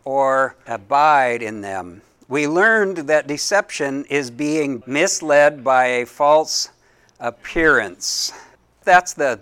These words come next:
dictionary definition of deception, being misled by a false appearance.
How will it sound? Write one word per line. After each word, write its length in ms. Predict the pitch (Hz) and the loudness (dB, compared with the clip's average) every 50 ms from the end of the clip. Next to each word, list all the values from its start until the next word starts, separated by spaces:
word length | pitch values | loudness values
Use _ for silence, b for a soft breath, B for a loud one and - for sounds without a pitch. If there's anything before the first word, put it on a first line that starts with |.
| 117 110 | -8 -8
dictionary 640 | - 185 - - - 208 185 165 156 143 131 123 | -8 -8 -8 -8 -6 -6 -4 -4 -4 -4 -4 -4
definition 800 | 117 107 123 120 - - 135 123 143 165 156 - - 113 107 104 104 _ _ _ _ _ _ _ _ _ _ _ _ _ _ _ | -4 -4 -4 -4 -4 -6 -8 -6 -4 -6 -6 -6 -8 -10 -12 -14 -18 _ _ _ _ _ _ _ _ _ _ _ _ _ _ _
of 160 | - 127 113 110 | -8 -8 -6 -6
deception, 720 | 127 123 120 - - 143 139 - - - - 101 98 95 101 _ _ | -8 -8 -4 -2 0 -2 -2 -2 -8 -14 -14 -14 -16 -20 _ _ _
being 340 | 135 135 131 123 117 120 143 | -12 -10 -8 -8 -8 -4 -2
misled 640 | 180 190 180 - - 165 165 160 160 160 156 143 | -2 -2 -2 -4 -4 0 2 2 2 2 2 0
by 140 | 127 131 127 | 0 0 2
a 120 | 120 117 | 2 0
false 420 | - - - 147 143 147 147 - - | -2 -2 0 0 0 0 0 -2 -8
appearance. 600 | 131 - - - 156 135 120 107 92 - - - | -14 -12 -8 -4 -4 -2 -2 -4 -6 -10 -14 -14